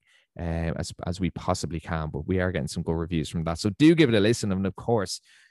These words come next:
do go on to our new website, w w w dot the green machine podcast dot com, for our full back catalog. And of course, we do have a number of articles that, um,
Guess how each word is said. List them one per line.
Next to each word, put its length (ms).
do 340
go 260
on 260
to 260
our 160
new 240
website, 440
w 380
w 440
w 420
dot 260
the 80
green 200
machine 260
podcast 420
dot 140
com, 260
for 140
our 180
full 160
back 200
catalog. 440
And 100
of 80
course, 320
we 80
do 220
have 160
a 40
number 220
of 160
articles 540
that, 180
um, 440